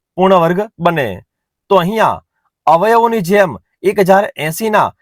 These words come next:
અવિભાજ્ય સંખ્યાઓ વડે અવયવો પાડીશું. જ્યાં સ્ટેપ વન,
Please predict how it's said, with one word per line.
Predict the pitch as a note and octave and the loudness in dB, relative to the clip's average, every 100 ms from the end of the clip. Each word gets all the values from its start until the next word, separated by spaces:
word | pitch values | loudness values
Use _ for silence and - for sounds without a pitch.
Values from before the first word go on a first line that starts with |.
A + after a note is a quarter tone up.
| _ - | _ -4
અવિભાજ્ય | D#3+ E3 E3 D#3+ G3 | -2 0 0 0 -2
સંખ્યાઓ | A3 G3 F#3 G3+ F#3+ | -4 -4 0 2 2
વડે | G3 F3+ B2+ _ - | 2 0 -4 _ -2
અવયવો | F3 F#3+ E3 G#3+ - - | 2 4 4 2 -2 2
પાડીશું. | F3 E3 C#3 C3+ G2 - - _ _ _ - | 2 2 -4 -8 -10 -12 -20 _ _ _ -12
જ્યાં | B2+ G#3+ C#3 - _ _ - | -2 0 0 -6 _ _ -14
સ્ટેપ | - F#3+ G3 _ - | 0 0 0 _ -2
વન, | E3 D#3 | 0 0